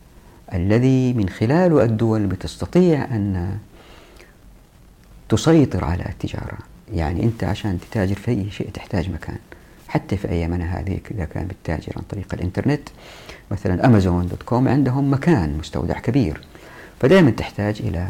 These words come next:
بسطة صغيرة لبيع الخضار، أو إلى معرض كبير لبيع السيارات، أو إلى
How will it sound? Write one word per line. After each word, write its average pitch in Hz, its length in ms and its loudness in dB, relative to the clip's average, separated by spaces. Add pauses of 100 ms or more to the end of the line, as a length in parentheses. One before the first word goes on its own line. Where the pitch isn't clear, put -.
(100)
بسطة 104 320 0
صغيرة 107 540 0
لبيع 95 380 0 (720)
الخضار، 101 760 0 (240)
أو 90 320 2
إلى 85 260 -4 (140)
معرض 101 380 2
كبير 104 400 2
لبيع 101 260 0
السيارات، 101 840 -4
أو 107 260 -4
إلى 120 340 -2